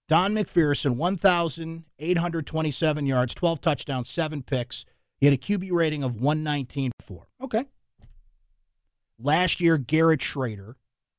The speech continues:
one thousand four hundred forty-five yards, nine touchdowns, four interceptions. He did have fourteen on the ground,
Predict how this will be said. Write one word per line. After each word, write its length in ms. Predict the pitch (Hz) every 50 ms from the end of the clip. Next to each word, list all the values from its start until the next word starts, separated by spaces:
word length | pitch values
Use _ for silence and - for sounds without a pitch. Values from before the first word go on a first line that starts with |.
| _ _ _ _ _ _ _ _ _ _
one 300 | - 113 127 143 156 160
thousand 560 | - - 151 151 143 143 139 - 156 139 127
four 240 | - 156 156 160 151
hundred 240 | 151 147 143 135 127
forty-five 580 | - 151 143 139 135 123 - 151 143 135 127 120
yards, 320 | 120 117 110 113 110 117
nine 300 | 120 139 143 151 156 143
touchdowns, 520 | - 139 131 123 - - 131 123 120 110
four 240 | - - 156 147 147
interceptions. 600 | 147 139 127 - - 139 120 117 - 127 120 107
He 80 | 127 123
did 160 | 135 156 160
have 100 | 160 147
fourteen 480 | - - 156 151 135 - - 151 139 139
on 120 | 127 123
the 60 | 123
ground, 460 | 107 113 113 104 85 78 78 87 -